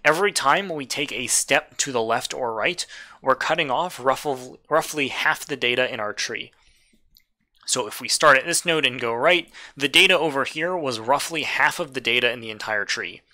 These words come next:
Then if we go left again or something, I think I said, uh, right instead of left. If we go left here, uh, then this is, like, a quarter of the data we're cutting off, which basically means that if we want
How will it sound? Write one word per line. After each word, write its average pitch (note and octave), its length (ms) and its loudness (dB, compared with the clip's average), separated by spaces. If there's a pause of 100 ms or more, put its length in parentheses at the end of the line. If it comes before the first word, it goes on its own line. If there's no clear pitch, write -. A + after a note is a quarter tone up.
(480)
Then A#2+ 100 -6
if G#2+ 100 -8
we A2+ 80 -8
go G#2+ 180 -4
left G2+ 320 -6
again F#3 280 4
or E3+ 80 0
something, D3 540 -4 (420)
I B2 100 -4
think B2+ 160 0
I A2+ 60 2
said, A2 240 0
uh, F#2+ 240 -2
right G2+ 140 0
instead - 220 -12
of - 80 -16
left. - 240 -10 (200)
If C#3+ 140 -6
we C#3 60 -2
go A2+ 240 2
left F3 340 2
here, D3 300 -4 (300)
uh, B2+ 180 4
then A#2+ 220 -2
this B2+ 160 -2
is, B2 100 -6
like, G2+ 180 -6
a A2+ 40 -14
quarter F3 340 4
of C#3+ 120 2
the D3+ 40 -8
data C#3 240 4
we're C3 140 0
cutting B2+ 300 -2
off, A#2+ 340 -2 (580)
which D#3 240 0
basically E3 440 4
means D#3 320 -6
that A#2+ 260 -2
if E3+ 200 -2
we F#3 200 -4
want B2 320 -2